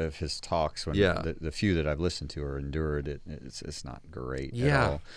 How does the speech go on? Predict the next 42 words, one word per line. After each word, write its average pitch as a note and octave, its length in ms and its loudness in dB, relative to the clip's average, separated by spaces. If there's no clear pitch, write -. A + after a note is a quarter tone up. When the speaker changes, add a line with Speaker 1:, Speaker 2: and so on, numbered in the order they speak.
Speaker 1:
all. E2+ 260 8
Um, D#2+ 120 4
Speaker 2:
Yeah. E2 100 -2
Speaker 1:
but B2 180 8
I A2 120 6
wanna A#2+ 160 8
go A2+ 60 8
back A2 180 10
to G2 360 6
when F#2 160 6
you F2 80 6
were E2+ 80 4
talking E2+ 420 4
to, D#2 540 2
uh, D2 580 2
that C#2+ 200 -2
discipleship D#2 580 -4
class C#2 340 -4
and - 80 -10
kinda D2 200 -6
taking - 280 -6
the D2 60 -2
other C#2 180 -4
side. D2+ 520 0
Speaker 2:
Yeah. A2 240 4
Speaker 1:
Um, C#2+ 560 2
you, D2+ 280 0
you C#2+ 140 -4
know, C#2 120 -6
you - 120 -8
pointed C#2+ 400 -4
out C2 320 -2
the D2 460 -6
almost F#2+ 360 4
visceral E2+ 440 6
reaction C#2+ 580 4
you'll C#2+ 120 -2
get C#2+ 160 -2
from D2 160 -6
some C#2+ 200 -4
people. D2+ 440 -6
Speaker 2:
Yes. F2 440 0